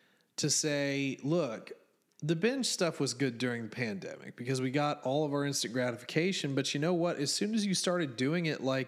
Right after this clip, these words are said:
you used to, doing week over week, this is kinda cool 'cause it leaves you something to look forward to.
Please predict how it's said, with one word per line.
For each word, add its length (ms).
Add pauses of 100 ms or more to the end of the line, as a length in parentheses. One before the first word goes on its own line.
(120)
you 140
used 380
to, 340 (880)
doing 300
week 180
over 240
week, 480
this 200
is 120
kinda 260
cool 260
'cause 180
it 80
leaves 340
you 120
something 480
to 60
look 180
forward 460
to. 340